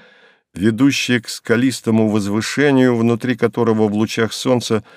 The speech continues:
поблескивал стеклянный прямоугольник, похожий на огромный телевизионный экран. «Приехали!» воскликнул Ануфриенко, когда микроавтобус остановился,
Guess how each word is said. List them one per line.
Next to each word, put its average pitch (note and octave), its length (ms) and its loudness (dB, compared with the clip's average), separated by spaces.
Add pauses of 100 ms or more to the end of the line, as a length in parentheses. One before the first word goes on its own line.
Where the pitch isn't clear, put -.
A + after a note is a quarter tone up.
(360)
поблескивал G#2+ 680 -2
стеклянный G#2 640 0
прямоугольник, G2+ 920 0
похожий G2 520 -2
на G2 180 4
огромный G#2 580 2
телевизионный G2 1040 0
экран. G2+ 500 -2 (1000)
«Приехали!» D3 640 2 (680)
воскликнул G2+ 640 -2
Ануфриенко, A2+ 720 0
когда G#2 360 2
микроавтобус G2 800 -2
остановился, A#2 800 0